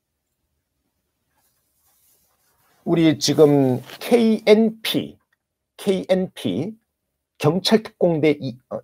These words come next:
이 년 정도 준비하시다가 경찰 공채로 돌리신 분이 계세요. 저하고 상담도 좀 하셨네. 그래서, 어, 오십 점에서 시작해서 일단 경찰 삼 차에 칠십오 점까지는 단기간에 올리셨네.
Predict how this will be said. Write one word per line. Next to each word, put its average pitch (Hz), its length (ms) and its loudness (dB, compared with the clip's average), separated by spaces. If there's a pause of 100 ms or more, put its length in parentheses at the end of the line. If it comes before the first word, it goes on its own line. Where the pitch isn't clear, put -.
이 156 160 -4
년 151 200 4
정도 127 240 2
준비하시다가 120 760 2
경찰 120 360 -2
공채로 147 440 -2
돌리신 113 400 -4
분이 90 160 -8
계세요. 69 440 -12 (720)
저하고 135 300 2
상담도 160 460 2
좀 95 100 -8
하셨네. 117 840 -4 (680)
그래서, 147 480 0 (560)
어, 98 880 -4
오십 - 280 2
점에서 151 220 4
시작해서 135 680 0
일단 147 320 0
경찰 151 300 -4
삼 165 120 -8
차에 139 160 -4
칠십오 196 400 2
점까지는 127 540 0
단기간에 113 500 -2
올리셨네. 95 640 -6